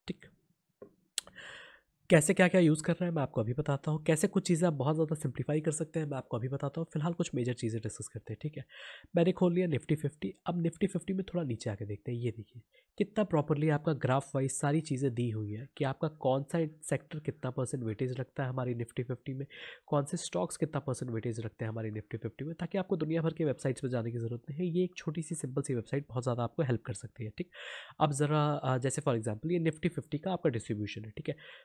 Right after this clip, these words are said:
थर्टी सेवन परसेंट हमारे फाइनेंशियल स्टॉक्स वेटेज रखते हैं, ठीक है। इसीलिए कहा जाता है कि जब, अच्छा, इससे एक रिलेटेड मैं छोटी सी चीज़ बताना चाहूँगा, ठीक है, कि हमारे जो फाइनेंशियल स्टॉक्स होते हैं, ठीक है, हमारे जो फाइनेंस के स्टॉक्स होते हैं,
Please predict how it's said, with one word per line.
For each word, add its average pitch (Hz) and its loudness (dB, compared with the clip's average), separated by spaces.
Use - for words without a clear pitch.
थर्टी 143 6
सेवन 147 2
परसेंट 156 2
हमारे 143 4
फाइनेंशियल 113 0
स्टॉक्स - -4
वेटेज 135 -4
रखते 143 -4
हैं, 151 -4
ठीक 156 -8
है। - -10
इसीलिए 185 0
कहा 156 2
जाता 117 0
है 117 -2
कि 170 -2
जब, 160 0
अच्छा, 135 -2
इससे - 0
एक 180 0
रिलेटेड 156 2
मैं 180 -2
छोटी 151 0
सी 151 -4
चीज़ 117 -2
बताना 104 -4
चाहूँगा, 107 -10
ठीक - -12
है, 175 -16
कि 208 2
हमारे 151 6
जो 175 0
फाइनेंशियल 123 2
स्टॉक्स - -2
होते 104 -4
हैं, 110 -4
ठीक - -8
है, 127 -2
हमारे 117 -2
जो 127 -2
फाइनेंस 113 -4
के 123 0
स्टॉक्स - -4
होते 113 -6
हैं, 120 -8